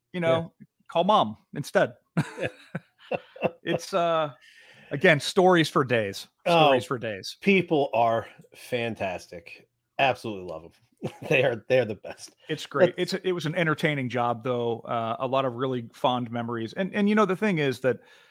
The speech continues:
Speaker 1: I can tell you stories, and, and maybe I'll do this from now on. On every podcast, I'll tell a story about something that,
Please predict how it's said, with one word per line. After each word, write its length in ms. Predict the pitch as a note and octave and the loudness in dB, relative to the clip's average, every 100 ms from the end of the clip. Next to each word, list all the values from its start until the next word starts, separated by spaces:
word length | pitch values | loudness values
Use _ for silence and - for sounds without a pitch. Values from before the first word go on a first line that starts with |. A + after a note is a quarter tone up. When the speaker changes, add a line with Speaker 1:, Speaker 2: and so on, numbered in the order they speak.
| _ _ _ | _ _ _
Speaker 1:
I 100 | D3 | -2
can 140 | D3+ D3+ | 0 0
tell 160 | D#3 | 0
you 80 | B2+ | -2
stories, 640 | A#2 - B2+ B2+ A#2 A2+ - | -4 -4 -2 -2 -2 -6 -8
and, 140 | C3+ | -6
and 100 | C#3+ | -2
maybe 200 | D#3+ F#3 | -2 4
I'll 100 | F3+ | 4
do 160 | C3 C3 | 4 0
this 140 | B2+ | 0
from 200 | - B2+ A#2+ | -2 -2 0
now 200 | A2+ A2+ | 0 0
on. 180 | A#2 | 0
On 100 | A#2 | 0
every 180 | A#2+ A#2 | -2 -4
podcast, 480 | - A#2 A#2 A#2+ A2 | 0 -2 2 0 0
I'll 80 | F#3+ | -2
tell 200 | C3+ A2 | 0 0
a 40 | |
story 340 | - B2 A#2 A2+ | -2 -2 0 0
about 260 | A2 G#2+ | -2 -2
something 340 | - - A2+ | -4 -6 -6
that, 120 | G#2+ | -8